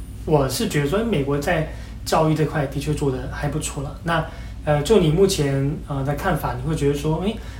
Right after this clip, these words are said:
啊，为什么你会更倾向于说在美国，就是让你的孩子啊在美国受教育？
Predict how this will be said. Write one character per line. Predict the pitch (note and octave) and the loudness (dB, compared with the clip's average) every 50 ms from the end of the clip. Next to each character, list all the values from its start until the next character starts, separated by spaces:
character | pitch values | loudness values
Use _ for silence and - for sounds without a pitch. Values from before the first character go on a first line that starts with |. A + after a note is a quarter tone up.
| - - | -12 -8
啊， | - E3+ E3+ | -4 -2 0
为 | G3+ A#3 A#3+ | 0 0 0
什 | F#3 F3 | 0 0
么 | C#3+ | 0
你 | C3 | 0
会 | A#2+ C#3 F3 D#3 D3 - - - | 0 0 0 -2 -2 -4 -4 0
更 | - G#3 F#3+ E3+ D#3 C#3+ - | 2 2 4 4 2 0 -2
倾 | - - D#3 | -2 -2 -2
向 | D3 E3 D#3+ D3 | 0 0 0 0
于 | C#3+ | 0
说 | C3 D3+ E3 F3+ F#3 | 0 -2 -2 -2 0
在 | F#3 F#3+ | 0 0
美 | D#3+ C#3+ C3 | 0 0 0
国， | - - C#3 C3 C3 C3+ C#3 D3 - - | -2 -2 -2 -2 0 0 -2 -4 -4 -4
就 | C#3+ C#3 | -4 -4
是 | - - - | -4 -4 -4
让 | C#3+ D3 C#3 C3+ | -2 -2 -2 -2
你 | C3 | -4
的 | - | -4
孩 | - - C#3+ C#3 | -6 -4 -4 -4
子 | - - | -4 -4
啊 | C3 B2 | -4 -4
在 | - - D3 | -2 -2 -2
美 | C3+ B2+ C3 | -2 -2 -4
国 | - C3 B2+ - | -4 -6 -6 -4
受 | - - C#3 | -2 -2 0
教 | C3+ - C3+ - | 0 0 0 -2
育？ | B2 | -2